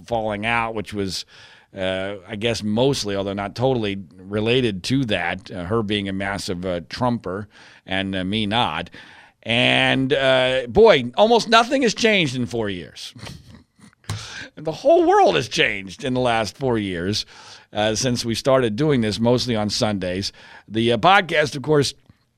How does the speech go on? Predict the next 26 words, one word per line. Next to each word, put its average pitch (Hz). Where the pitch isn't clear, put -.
uh, 127
this 151
year 131
has, 113
uh, 107
had 139
a 123
little 139
bit 127
more 120
difficulties 110
because 104
of 101
logistical 104
issues, 92
but 101
we're 107
still 139
basically 117
doing 98
them 95
on 113
Sundays, 107
uh, 104
one 110
or 104